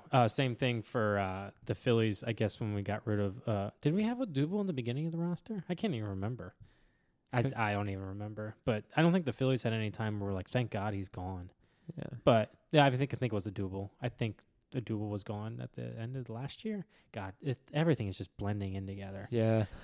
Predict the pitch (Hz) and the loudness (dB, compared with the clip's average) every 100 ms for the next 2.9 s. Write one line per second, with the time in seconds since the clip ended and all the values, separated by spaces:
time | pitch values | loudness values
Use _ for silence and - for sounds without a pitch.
0 | - 107 - - - 175 277 - 202 160 | 6 6 4 -2 8 10 10 10 8 10
1 | 180 208 170 160 175 160 143 151 208 127 | 8 8 6 6 6 4 4 4 6 6
2 | 143 131 117 165 156 156 180 139 | 6 4 4 4 6 6 6 4